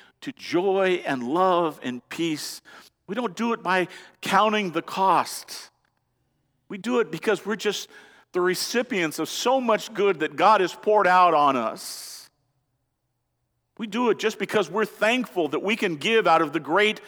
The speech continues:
abundance that God has blessed each of us with. Amen? Which leads me to the next handhold of faith. Keep a secret just between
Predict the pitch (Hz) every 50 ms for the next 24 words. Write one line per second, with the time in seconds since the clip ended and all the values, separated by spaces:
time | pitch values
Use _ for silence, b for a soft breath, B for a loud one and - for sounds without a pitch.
0 | B B B B B B - - - - - 160 175 165 147 135 123 117 113 -
1 | - 113 - - - 131 135 139 127 123 123 107 104 113 113 113 110 - - 117
2 | 107 - - 113 92 101 104 - - 104 95 92 87 - 104 131 139 139 143 151
3 | 165 175 151 143 151 _ _ _ _ _ _ _ _ _ _ _ _ _ _ _
4 | _ _ _ _ _ _ _ _ _ _ _ _ _ _ _ _ _ - 139 -
5 | - - 151 160 151 127 135 135 135 131 123 117 131 147 - - B B B B
6 | B - 143 139 131 - - - 135 131 123 - 131 127 120 117 120 117 - 131
7 | 123 113 113 110 - - - - _ _ _ _ _ _ _ _ _ _ _ _
8 | _ _ _ _ _ _ _ _ _ _ _ _ _ _ _ _ - - 233 240
9 | - 151 - - - 160 156 - - 127 123 123 - 156 165 156 - - 131 -
10 | - - 135 131 127 127 117